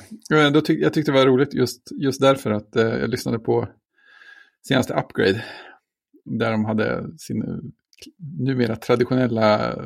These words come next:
så här, genomgång av favoritsaker från året. Och, eh, Mac, just Mac Studio var Jason Snells favorit Apple-produkt i år. Och då kände jag att, eh, det var, <laughs> det var ett helt annat universum av tanke som,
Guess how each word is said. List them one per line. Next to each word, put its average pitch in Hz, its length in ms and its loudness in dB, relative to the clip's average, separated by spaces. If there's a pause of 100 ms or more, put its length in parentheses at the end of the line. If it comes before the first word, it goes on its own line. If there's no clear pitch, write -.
(400)
så 117 60 -4
här, 110 60 -2
genomgång 110 520 0
av 107 200 -4 (360)
favoritsaker 113 580 2
från 117 120 -4
året. 143 440 -4 (920)
Och, - 440 -2
eh, 117 260 -2
Mac, 131 320 0
just 156 240 0
Mac 131 160 0
Studio 131 440 2
var 107 460 4
Jason 110 220 0
Snells 131 520 -4 (460)
favorit 117 680 0 (500)
Apple-produkt - 880 -6 (100)
i - 100 -6
år. - 220 -2 (1120)
Och 240 100 -8
då 190 60 -4
kände 196 180 2
jag - 60 0
att, - 80 -10
eh, 113 80 -10 (420)
det - 160 -2
var, - 160 4 (360)
<laughs> 175 80 4
det 147 120 0
var 202 80 6
ett - 80 0
helt 160 180 4
annat 139 240 2
universum 151 640 0
av 131 100 -2
tanke 127 360 -4
som, 151 180 -4